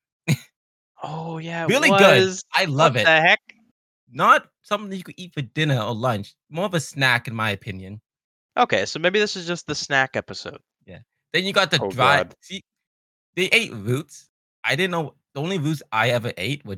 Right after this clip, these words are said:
Speaker 1: dry lotus roots. So I assumed
Speaker 2: What?
Speaker 1: that what that was. Does taste good, but yet again,
Speaker 2: Interesting.
Speaker 1: that's more of a chip and a snack.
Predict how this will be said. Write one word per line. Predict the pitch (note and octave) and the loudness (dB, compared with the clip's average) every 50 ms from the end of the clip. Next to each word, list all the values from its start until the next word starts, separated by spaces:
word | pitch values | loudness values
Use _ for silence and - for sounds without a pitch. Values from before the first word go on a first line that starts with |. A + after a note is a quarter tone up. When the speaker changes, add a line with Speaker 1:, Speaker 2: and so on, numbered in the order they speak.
| - _ | -14 _
Speaker 1:
dry | - - F#2+ G2+ G#2 | -6 -4 -2 -2 -2
lotus | F2+ F2+ F#2 G#2 - - C#3 D3 C#3+ - _ | -4 -6 -10 -12 -10 -8 -8 -10 -10 -12 _
roots. | C3+ D#3 F#3 G#3+ - _ _ _ _ _ _ _ _ _ _ _ _ _ | -12 -12 -12 -12 -14 _ _ _ _ _ _ _ _ _ _ _ _ _
So | _ - | _ 0
I | B2 B2 | 2 2
assumed | A#2+ A2+ - - - - D#3 D#3+ | 2 2 -2 -6 -8 -6 -2 0
Speaker 2:
What? | F3+ G3+ G3+ - - - - _ _ _ _ - | 0 0 0 -2 -8 -18 -18 _ _ _ _ -2
Speaker 1:
that | B2+ C3+ B2 | 0 0 0
what | B2+ B2 - | 0 -2 -2
that | A2+ A2 A2+ - - _ _ - | -2 -2 -2 -4 -8 _ _ -14
was. | F#2 G#2+ A2 B2+ - E3+ - _ _ _ _ _ _ _ _ _ _ _ _ _ _ _ _ _ _ - - | -10 -8 -6 -6 -8 -10 -14 _ _ _ _ _ _ _ _ _ _ _ _ _ _ _ _ _ _ -8 -2
Does | B2+ F3+ F3 | -2 -2 0
taste | - - C#3+ C3 A2 - | 0 -2 -2 -2 -2 -2
good, | - F#2+ G#2 B2 D3+ - _ _ _ _ _ - | -2 -2 -2 -2 -4 -8 _ _ _ _ _ -8
but | B2 | -4
yet | B2 B2+ B2+ | -2 -2 -2
again, | G2 F#2 A2 G2+ G2+ | 0 0 -2 -2 0
Speaker 2:
Interesting. | A#2 | 0
Speaker 1:
that's | A#2 A#2+ A#2+ - - | 0 -2 -2 -2 -6
more | A#2 A2+ A#2 A#2+ | -8 -6 -6 -6
of | - | -6
a | A2 G2 | -8 -10
chip | - - - - A#2+ C3+ - _ _ - | -14 -14 -12 -8 -8 -8 -8 _ _ -18
and | G2 E2+ | -16 -16
a | D#2 | -16
snack. | - - - - G2+ A#2+ E3+ G3 _ _ | -18 -18 -14 -10 -10 -10 -10 -10 _ _